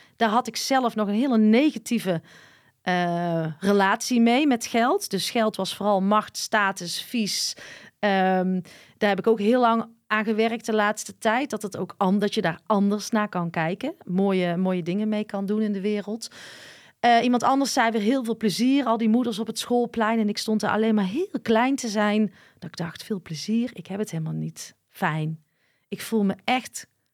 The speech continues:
gewoon kut, depressief, naar. En ik ben toch niet de enige die niet kan stilstaan," dacht ik. En dan googelde ik weer op eerste hulp bij sabbaticals.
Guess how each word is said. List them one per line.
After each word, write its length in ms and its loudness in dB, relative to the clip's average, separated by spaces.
gewoon 360 -2
kut, 420 -2
depressief, 720 -2
naar. 640 0
En 100 2
ik 120 4
ben 140 4
toch 160 -2
niet 140 0
de 160 -10
enige 360 4
die 140 0
niet 200 2
kan 180 -4
stilstaan," 680 0
dacht 280 -4
ik. 260 -6
En 100 2
dan 160 4
googelde 360 4
ik 100 -6
weer 220 0
op 120 -4
eerste 300 0
hulp 280 2
bij 160 2
sabbaticals. 880 -2